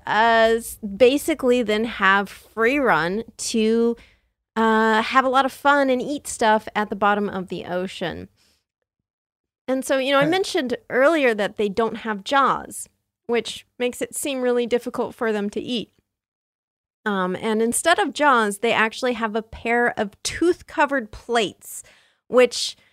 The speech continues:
Speaker 1: <sighs> I do gotta say, uh, and parents, cover your little kids' ears, it looks a little bit like a vagina dentata,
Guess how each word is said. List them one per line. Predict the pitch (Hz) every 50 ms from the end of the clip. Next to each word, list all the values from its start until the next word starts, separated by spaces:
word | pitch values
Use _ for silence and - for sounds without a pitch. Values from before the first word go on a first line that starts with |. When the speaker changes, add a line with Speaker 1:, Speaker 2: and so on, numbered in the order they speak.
| _ _ _ _ _ _ _ _ _ _ _
Speaker 1:
<sighs> | - - - - - 277 - -
I | 240 220
do | 220 - 262 285
gotta | 294 330 320 311 285 285
say, | - - - - 233 208 196 180 170 170 170 175 196 - _ _ -
uh, | 208 190 185 185 185 180 180 175 -
and | 190 196 190 -
parents, | - 214 202 190 185 175 - -
cover | - - 202 190 196
your | 190 185 180 180 175
little | 175 185 170 180
kids' | - - 196 175 170 -
ears, | - 185 180 175 170 175 180 - - - _ _ _ _
it | - 190 175 -
looks | 208 233 233 - -
a | 254
little | 233 226 220 214 202
bit | 226 220 - -
like | 190 185 180 -
a | 190 180
vagina | 165 185 175 165 - 175 170 175 180 185
dentata, | 170 175 175 208 - - 170 175 185 196 208 220 214